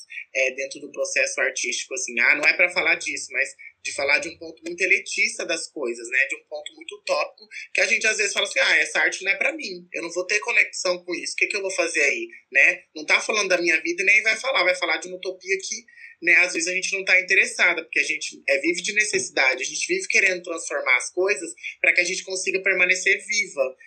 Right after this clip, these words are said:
Então eu creio que tudo isso se conecta, assim, no, no que eu tô falando, né? Acho que vocês entendem um pouco, assim, desse local de, de angústia, de anseio, de vontade, de potência de vida, de criar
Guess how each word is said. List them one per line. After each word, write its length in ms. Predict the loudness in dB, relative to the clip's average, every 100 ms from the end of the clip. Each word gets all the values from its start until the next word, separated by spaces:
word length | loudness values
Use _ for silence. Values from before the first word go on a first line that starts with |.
| -20 -12
Então 240 | 0 2
eu 80 | 6
creio 180 | 6 4
que 80 |
tudo 220 | -2 -6 -6
isso 180 | -4
se 120 | -6 -4
conecta, 500 | 0 4 4 2 -8
assim, 200 | -8 -10
no, 60 | -12
no 380 | -18 -16 -14
que 80 | -12
eu 100 | -14
tô 100 | -12 -8
falando, 360 | -4 -2 -4 -2
né? 200 | 0 0 _ _ -4
Acho 160 | -2
que 100 | 0
vocês 340 | 0 2 2 2
entendem 420 | 0 2 2 2
um 120 | -2
pouco, 280 | 0 -2 0
assim, 160 | -4 -4
desse 260 | -4 -4 -2
local 460 | -4 0 2 2
de, 280 | 0 -4 -6 -6 -6
de 120 | 0 0
angústia, 540 | 0 -4 -4 -2 0
de 100 | 0
anseio, 420 | -2 2 2 4
de 120 | 0
vontade, 520 | -4 -4 2 4 2 0
de 120 | -8
potência 440 | -6 -2 -2 -2
de 120 | -8 -12
vida, 340 | -10 -8 -8
de 100 | -8
criar 300 | 0 2 2